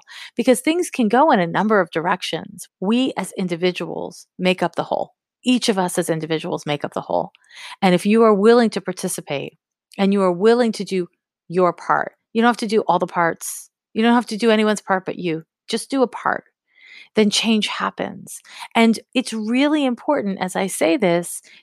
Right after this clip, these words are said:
to acknowledge that you might not know what your part is. Your part might be changing, but there is something to do. When we're dealing with Pluto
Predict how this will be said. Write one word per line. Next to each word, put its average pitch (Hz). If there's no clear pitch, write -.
to 233
acknowledge 220
that 220
you 262
might 403
not 415
know 370
what 480
your 190
part 160
is. -
Your 214
part 339
might 311
be 302
changing, 247
but 226
there 247
is 233
something 208
to 180
do. -
When 240
we're 240
dealing 214
with 190
Pluto 175